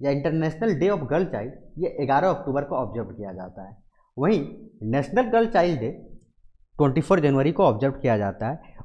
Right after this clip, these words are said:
और आप सबसे पहले हम लोग पढ़ते हैं नेशनल गर्ल चाइल्ड डे। इस नेशनल Girl Child डे को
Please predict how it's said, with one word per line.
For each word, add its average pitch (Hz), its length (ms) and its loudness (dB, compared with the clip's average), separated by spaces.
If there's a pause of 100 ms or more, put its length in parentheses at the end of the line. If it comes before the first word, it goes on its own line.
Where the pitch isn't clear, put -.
और 220 100 8
आप 254 240 8
सबसे 190 200 6
पहले 240 160 6
हम 226 80 6
लोग 233 200 2
पढ़ते 175 260 6
हैं 165 380 0 (100)
नेशनल 139 420 4
गर्ल 156 180 6
चाइल्ड 101 360 -2
डे। 107 120 -8 (1900)
इस 196 120 0
नेशनल 170 400 2
Girl 247 180 4
Child 220 280 6
डे 147 100 8
को - 340 -6